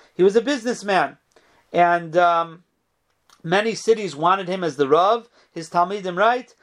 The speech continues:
But he didn't want to, he didn't answer them, and he, he, I'm sorry, he didn't, uh, listen to them,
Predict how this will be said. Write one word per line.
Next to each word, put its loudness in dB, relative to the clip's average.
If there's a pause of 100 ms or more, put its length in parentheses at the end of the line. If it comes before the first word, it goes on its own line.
(160)
But -6
he -4
didn't -2
want 0
to, -4
he -4
didn't -4
answer 0
them, 0
and -6
he, -4
he, -4
I'm 0
sorry, 0
he -8
didn't, -6
uh, 4
listen -4
to -2
them, 0